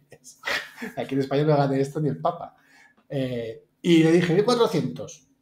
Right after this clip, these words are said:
Una pareja, mil cuatrocientos cada uno. Pues mira, ni más ni menos. Mil cuatrocientos veinte, la búsqueda en, en Google, la información, salario medio español. Pero,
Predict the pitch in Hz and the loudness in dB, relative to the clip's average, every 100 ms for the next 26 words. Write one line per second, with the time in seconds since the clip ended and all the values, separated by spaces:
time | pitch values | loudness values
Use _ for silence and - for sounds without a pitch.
0 | _ 135 170 170 185 185 208 202 185 170 | _ -4 0 2 0 0 -4 -6 -8 -10
1 | 170 175 - 151 120 101 - - 127 107 | -10 -10 -4 -4 -4 -6 -18 -14 -12 -10
2 | 120 139 147 120 107 - 131 156 180 160 | -4 -2 -2 -4 -6 -14 -8 -6 -4 -4
3 | 156 156 131 135 156 147 127 - 117 120 | -4 -4 -4 -4 -6 -10 -14 -16 -20 -18
4 | 120 127 120 - 120 117 127 147 147 131 | -10 -8 -8 -12 -16 -10 -6 -4 -4 -6
5 | 120 - 113 - 131 127 113 110 - 101 | -12 -10 -10 -8 -8 -10 -12 -20 -20 -20
6 | - _ - - - _ _ 220 226 226 | -20 _ -20 -20 -20 _ _ 2 4 4
7 | 220 | 0